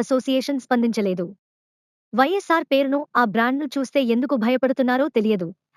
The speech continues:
అలాంటి రాజశేఖర్ రెడ్డి పేరును స్టేడియంకు పెడితే మీకు వచ్చిన ఇబ్బంది ఏమిటి? అంటూ ప్రశ్నించారు. జగన్ హయాంలో ఒక జిల్లాకు ఎన్టీఆర్ పేరును నామకరణం చేశారని ఆయన గుర్తు చేశారు.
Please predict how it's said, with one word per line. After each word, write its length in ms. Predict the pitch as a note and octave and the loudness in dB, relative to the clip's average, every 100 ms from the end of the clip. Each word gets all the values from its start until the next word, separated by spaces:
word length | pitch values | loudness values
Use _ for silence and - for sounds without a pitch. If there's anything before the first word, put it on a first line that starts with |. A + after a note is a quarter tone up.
| - | -2
అలాంటి 300 | C4+ F4+ F4 D#4+ | 0 0 0 0
రాజశేఖర్ 540 | B3+ C4+ D4+ D#4+ D#4+ C4 | 0 0 -2 -2 -2 0
రెడ్డి 180 | A#3 A3+ A#3+ | 0 0 0
పేరును 260 | A#3+ B3+ B3+ - | 0 0 -2 0
స్టేడియంకు 460 | C4 C4 D4 C#4 A#3 | 0 0 -2 -2 -2
పెడితే 240 | G#3+ G#3+ C4+ B3 | 0 -2 -2 -2
మీకు 140 | C4+ D4 | -2 0
వచ్చిన 220 | A#3+ - D#4+ B3+ | -2 -2 -2 0
ఇబ్బంది 280 | G3+ C4+ C#4 G#3+ | 0 0 2 0
ఏమిటి? 240 | G#3+ G#3+ G#3 _ _ _ _ _ _ _ G#3 | -2 -4 -8 _ _ _ _ _ _ _ 0
అంటూ 180 | G#3+ F4 F#4 | 2 2 2
ప్రశ్నించారు. 580 | B3 A#3+ C#4+ A3+ A3+ F3+ - _ _ _ _ _ _ _ G#3 D4 | 0 0 0 0 0 -2 -8 _ _ _ _ _ _ _ -2 0
జగన్ 260 | F#4 G#4 | 0 -2
హయాంలో 380 | D4+ D4 C#4 B3 B3 A#3+ | 0 0 2 2 2 2
ఒక 80 | A#3+ G#3+ | 2 2
జిల్లాకు 300 | B3+ C#4 C#4+ A3+ | 0 0 -2 0
ఎన్టీఆర్ 380 | A#3+ C4+ C4 B3 | 0 2 0 2
పేరును 280 | B3+ B3+ C4 A3+ | 2 2 2 2
నామకరణం 500 | A3 C4+ D4 C4+ C4+ A#3+ | 0 0 0 0 0 0
చేశారని 440 | A3+ A3 G#3+ A#3+ - - | 0 0 2 0 -2 -2
ఆయన 160 | A#3+ C4+ G#3+ | 0 0 0
గుర్తు 200 | G#3+ A3+ G#3 | -2 -2 -2
చేశారు. 340 | G3 G3 D#3+ | -2 -4 -6